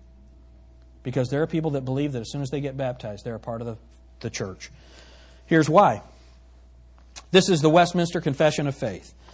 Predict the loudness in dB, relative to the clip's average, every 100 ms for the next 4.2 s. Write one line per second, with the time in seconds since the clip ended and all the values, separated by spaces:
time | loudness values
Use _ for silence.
0 | -20 -14 4 8 8 6 0 2 0 -2
1 | -8 -6 0 2 4 6 6 4 2 2
2 | 2 4 4 4 2 0 -2 0 2 2
3 | 2 2 2 2 2 -2 -2 -4 -4 -4
4 | -6 -12